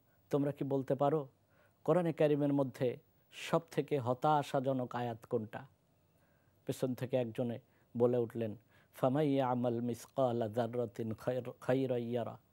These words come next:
ওয়া মাই ইয়ামাল মিসকালা যাররাতিন শাররান ইয়ারা।" কিয়ামতের দিন মানুষের বিন্দু পরিমাণ ভালো কর্ম এটাও উঠানো হবে, দেখানো হবে, দেখতে পাবে, আর বিন্দু পরিমাণ, জাররা পরিমাণ খারাপ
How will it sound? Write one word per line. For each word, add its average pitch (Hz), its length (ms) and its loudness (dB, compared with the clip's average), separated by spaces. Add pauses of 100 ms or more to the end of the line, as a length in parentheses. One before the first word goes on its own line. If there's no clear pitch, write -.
(300)
ওয়া 156 120 12
মাই 196 240 6
ইয়ামাল 156 480 6
মিসকালা 139 680 2
যাররাতিন 123 680 -2
শাররান 139 500 -4
ইয়ারা।" 135 280 -8 (540)
কিয়ামতের 143 560 4
দিন 139 240 -2 (340)
মানুষের 165 420 4
বিন্দু 220 400 0
পরিমাণ 165 480 4
ভালো 143 300 4
কর্ম 131 440 2 (360)
এটাও 156 360 6 (320)
উঠানো 147 320 4
হবে, 131 240 2
দেখানো 135 360 2
হবে, 120 300 -2 (280)
দেখতে 135 280 2
পাবে, 123 320 0 (340)
আর 131 240 12 (340)
বিন্দু 190 360 4
পরিমাণ, 143 460 4
জাররা 170 340 4
পরিমাণ 143 400 2
খারাপ 165 340 0